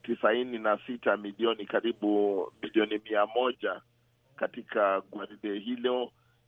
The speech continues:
na walikuwa wamelalamika kuwa kama watatumia vifaru vizito vya Abrams vitaharibu barabara, na wawe tayari kugharamia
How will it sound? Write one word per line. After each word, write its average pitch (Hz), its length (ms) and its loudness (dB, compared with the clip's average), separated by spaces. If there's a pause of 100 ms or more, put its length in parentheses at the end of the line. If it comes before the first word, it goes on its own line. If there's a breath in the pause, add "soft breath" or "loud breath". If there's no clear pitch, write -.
(120)
na 107 80 2 (460)
walikuwa 110 600 -6 (200)
wamelalamika 107 760 -8
kuwa 113 500 -2 (240)
kama 131 240 -4
watatumia 117 640 -4
vifaru 113 580 -2 (180)
vizito 113 600 -6
vya 104 240 -4
Abrams 104 480 -4 (540)
vitaharibu 117 540 -2
barabara, 107 640 -2
na 101 100 -6
wawe 113 300 -4
tayari 107 440 -6
kugharamia 101 1160 -10